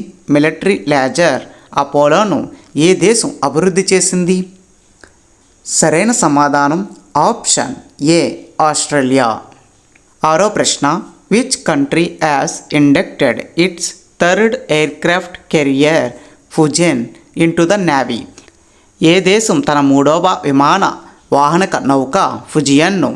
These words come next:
నావిక దళాల్లో చేర్చింది? సరైన సమాధానం ఆప్షన్ ఏ, చైనా. ఏడో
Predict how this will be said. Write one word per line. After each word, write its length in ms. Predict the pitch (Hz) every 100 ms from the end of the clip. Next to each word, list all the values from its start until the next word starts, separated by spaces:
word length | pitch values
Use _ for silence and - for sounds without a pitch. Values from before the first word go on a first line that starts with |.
| - - _ _ 135
నావిక 320 | 143 170 196 196
దళాల్లో 400 | 147 139 170 170 123 -
చేర్చింది? 560 | 170 170 175 175 175 185 185 - - _ - - _ _ - -
సరైన 340 | 151 147 196 196
సమాధానం 560 | 160 139 135 135 139 175 196 - 143 165
ఆప్షన్ 400 | 202 - 143 - - 139 160
ఏ, 40 | 127 - -
చైనా. 360 | 160 135 127 123 117 - - _ _ - _ _ _ _ _ _ _ - 165
ఏడో 160 | 185